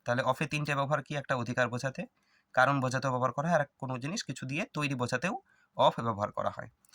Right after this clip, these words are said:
তো এখানে কি বলেছে? She wore a necklace, সে একটা নেকলেস পরেছে, যেটা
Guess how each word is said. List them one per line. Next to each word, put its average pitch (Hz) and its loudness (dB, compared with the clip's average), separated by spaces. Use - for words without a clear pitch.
তো 156 0
এখানে 202 0
কি 208 -4
বলেছে? 147 -2
She - -2
wore 175 0
a 156 4
necklace, 127 -2
সে - -4
একটা - -2
নেকলেস 123 -4
পরেছে, 110 -4
যেটা 185 2